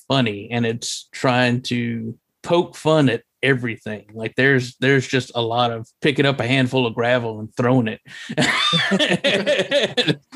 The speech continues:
at everything, you know, and it's, it, it, it's making fun of that American family tradition, you know, that everyone, you know, the American family is supposed to be sacred and all that kind of stuff. And it's just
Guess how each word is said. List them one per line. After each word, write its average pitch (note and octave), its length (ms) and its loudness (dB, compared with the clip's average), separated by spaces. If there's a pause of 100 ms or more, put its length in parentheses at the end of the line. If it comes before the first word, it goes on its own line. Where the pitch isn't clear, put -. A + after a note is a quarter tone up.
(300)
at E3 200 2
everything, C3+ 500 2
you C3 120 0
know, B2+ 260 0
and C3+ 160 2
it's, - 440 -2
it, D3 320 2
it, D3+ 240 0
it's D3 260 -2
making D#3+ 400 0
fun C#3+ 340 0
of B2 400 -2
that C3 340 0
American B2+ 840 0
family A#2 480 -4
tradition, A#2 680 -12
you A2 120 -10
know, A2+ 140 -10
that A2+ 100 -10
everyone, A#2 440 -12 (520)
you C3 120 2
know, A#2+ 60 2
the A#2 80 0
American C3 340 2
family C3 320 0
is - 80 -12
supposed B2 200 -2
to A#2+ 80 -10
be A2+ 60 -12
sacred B2+ 500 -2
and A2+ 100 -6
all A#2 140 -2
that A2+ 120 -6
kind A#2+ 120 -6
of A2+ 60 -8
stuff. A2+ 260 -4
And A#2 160 -2
it's B2 280 -2
just - 460 -6